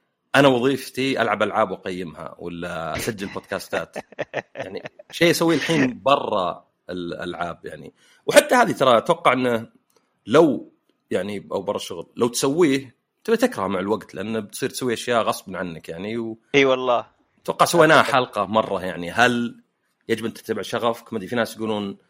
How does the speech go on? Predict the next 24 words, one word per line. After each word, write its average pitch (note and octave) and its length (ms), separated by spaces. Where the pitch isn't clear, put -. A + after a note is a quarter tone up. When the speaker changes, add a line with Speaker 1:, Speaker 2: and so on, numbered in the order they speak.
Speaker 1:
اعمل A#2+ 280
ما A#2+ 120
تحب G#2+ 500
علشان G2+ 380
تحب F#2+ 240
ما G2 100
تعمل، F#2+ 340
ما E2+ 60
أدري، - 220
ما - 640
أدري، - 180
من B2 180
ذا G#2+ 100
Speaker 2:
إي. C3 420
Speaker 1:
العبارات. G#2+ 600
إي، D#3 40
بس - 140
مو، G3 220
مو D#3+ 100
بسهل C3 340
تلقى G#2 240
اللي F#2+ 140
تحبه. A#2 300
ثانيًا، B2+ 480